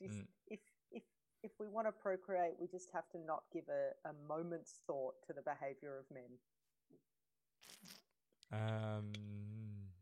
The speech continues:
Speaker 1: The,
Speaker 2: yeah,
Speaker 1: the mo-, the juiciest
Speaker 2: yes.
Speaker 1: thing that you've skimmed over in the episode,
Speaker 2: Mm.
Speaker 1: excuse me, that our gal Sophie had sex for the first time
Speaker 2: <laughs> Oh, yeah.
Speaker 1: uh, with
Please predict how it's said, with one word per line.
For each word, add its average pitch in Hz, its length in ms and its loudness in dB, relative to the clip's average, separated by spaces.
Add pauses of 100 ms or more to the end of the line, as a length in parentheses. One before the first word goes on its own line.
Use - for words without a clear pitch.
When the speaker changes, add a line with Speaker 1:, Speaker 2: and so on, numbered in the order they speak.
(1160)
Speaker 1:
The, 254 80 12
Speaker 2:
yeah, 240 180 12
Speaker 1:
the 254 80 12
mo-, 262 240 10
the 240 100 8
juiciest 220 460 8
Speaker 2:
yes. 262 180 6
Speaker 1:
thing 170 300 4
that 180 120 4
you've 180 200 0 (340)
skimmed 285 420 0
over 160 260 6
in 165 100 0
the 175 120 0
episode, 165 680 2 (160)
Speaker 2:
Mm. 123 400 4
Speaker 1:
excuse 160 680 0
me, 160 460 8
that 190 160 12
our 185 260 12
gal 170 420 12
Sophie 170 800 6
had 185 200 6
sex 359 320 4
for 254 80 0
the 208 160 4
first 156 300 8
time 147 540 2 (100)
Speaker 2:
<laughs> 127 220 4
Oh, 151 40 10
yeah. 156 400 10 (360)
Speaker 1:
uh, - 20 8 (560)
with 208 360 6